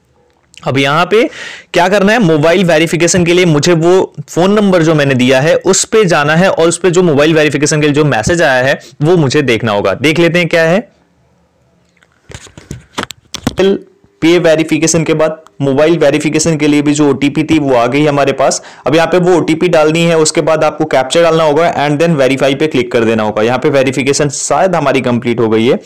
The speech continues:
हाँ, कैप्चा wrong है, एक बार मैं इसे फिर से enter कर देता हूँ। ये enter करा है captcha को और अब यहाँ पे confirm कर दिया मैंने। यहाँ देखिए, "Your account has been successfully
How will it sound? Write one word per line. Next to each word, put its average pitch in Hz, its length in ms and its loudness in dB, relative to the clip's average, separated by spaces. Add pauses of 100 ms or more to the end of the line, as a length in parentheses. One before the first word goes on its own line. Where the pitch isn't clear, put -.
(140)
हाँ, 104 300 -6
कैप्चा 135 320 0
wrong 127 280 0
है, 151 120 -2
एक 127 240 -2
बार 127 120 0
मैं 127 120 -2
इसे 123 200 0
फिर 123 160 -6
से 131 140 -2
enter 123 240 -4
कर 123 140 0
देता 120 260 -2
हूँ। 185 100 -6 (140)
ये 170 80 2
enter 156 240 0
करा 143 240 2
है 151 320 2 (300)
captcha 117 400 -2
को 151 160 0 (300)
और 123 140 -2
अब 143 160 0
यहाँ 131 180 0
पे - 140 -2
confirm 147 440 0
कर 175 180 0
दिया 156 220 2
मैंने। 143 300 0
यहाँ 147 340 0
देखिए, 147 480 0
"Your 156 220 2 (100)
account 156 480 -2
has 123 240 0
been 135 220 -2
successfully 156 800 0